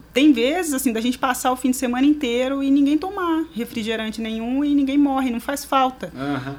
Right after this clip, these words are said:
Speaker 1: Entendeu? Porque, assim, eles já vão acostumando também nesse ritmo. Agora,
Speaker 2: É.
Speaker 1: se ele pede, "Ah, ai, mãe, tô com vontade de tomar um refrigerante, hoje, né, queria comer um sanduíche e tal."
Speaker 2: Aham.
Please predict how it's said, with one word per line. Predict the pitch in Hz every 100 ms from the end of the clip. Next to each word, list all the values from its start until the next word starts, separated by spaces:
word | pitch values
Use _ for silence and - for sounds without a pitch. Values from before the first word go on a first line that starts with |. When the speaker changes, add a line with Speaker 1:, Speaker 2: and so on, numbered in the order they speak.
| -
Speaker 1:
Entendeu? | 190 190 185 214 190 175
Porque, | 190 - 208 214
assim, | 214 220
eles | 220
já | 220 269
vão | 233 277 370
acostumando | 349 - - 262 247 320 294
também | - 226 202 208
nesse | 202 202
ritmo. | 147 175 165 165 165
Agora, | 196 196 214
Speaker 2:
É. | 214
Speaker 1:
se | -
ele | 247 269
pede, | - 202 226 302 190 180
"Ah, | 226 294 254 - - - -
ai, | - 285
mãe, | 285 285
tô | 285
com | 285
vontade | 285 277 311 285
de | -
tomar | 262
um | 262
refrigerante, | 254 247 226 214 240 262 226 208 185
hoje, | 202 262 269 269 226 190
né, | 226 269 220
queria | - 226 269
comer | 262 233 247
um | 262
sanduíche | 262 240 214 254 247 -
e |
tal." | 208 233 233
Speaker 2:
Aham. | 143